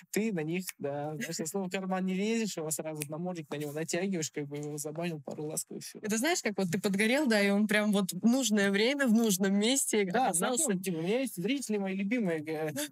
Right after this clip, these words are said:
Speaker 1: и, и тут один этот такой стоит. Я такой:
Speaker 2: Ножка
Speaker 1: "Родной,
Speaker 2: дёгтя.
Speaker 1: лови". И он поймал, и всё, и намордник ему и в сарню.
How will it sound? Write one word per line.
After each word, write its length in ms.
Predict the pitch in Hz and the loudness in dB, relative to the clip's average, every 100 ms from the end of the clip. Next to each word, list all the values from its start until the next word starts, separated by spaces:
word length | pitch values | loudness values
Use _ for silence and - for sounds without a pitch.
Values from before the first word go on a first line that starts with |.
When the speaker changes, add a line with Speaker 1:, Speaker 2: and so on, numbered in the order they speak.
| - - - | -12 -16 -8
Speaker 1:
и, 300 | 180 214 233 | -2 -2 -2
и 140 | 220 254 | -2 -2
тут 220 | 320 381 220 | 0 -2 -2
один 380 | 220 226 269 | -2 0 0
этот 340 | 214 180 170 220 | 0 -2 -4 -2
такой 340 | 180 185 165 | -2 0 0
стоит. 540 | 151 - 214 185 160 143 - - - | 0 -2 -2 0 -2 -6 -10 -14 -6
Я 260 | 214 190 185 | -4 -4 -4
такой: 240 | 202 196 | -4 -4
Speaker 2:
Ножка 300 | 240 - 247 | -4 -4 -2
Speaker 1:
"Родной, 40 | 285 | 0
Speaker 2:
дёгтя. 560 | 330 349 359 349 226 - - | 0 0 -4 -4 -6 -10 -10
Speaker 1:
лови". 640 | 190 208 254 277 277 320 427 - - - - - - - _ _ - - - - _ _ _ - - _ _ - - | -6 -4 -4 -4 -4 -4 -6 -8 -10 -10 -8 -10 -12 -20 _ _ -8 -4 -4 -6 _ _ _ -20 -20 _ _ -20 -16
И 140 | - 277 | -4 0
он 160 | 294 254 | 0 0
поймал, 460 | 247 220 170 160 | 0 2 2 2
и 40 | 226 | 2
всё, 260 | - 180 180 247 | 0 0 2 2
и 40 | |
намордник 520 | 226 226 254 226 170 | 2 2 2 0 0
ему 220 | 180 165 160 | 0 -2 -2
и 60 | |
в 140 | 151 - _ _ - | -4 -8 _ _ -4
сарню. 440 | 165 151 147 127 | -2 -2 -8 -12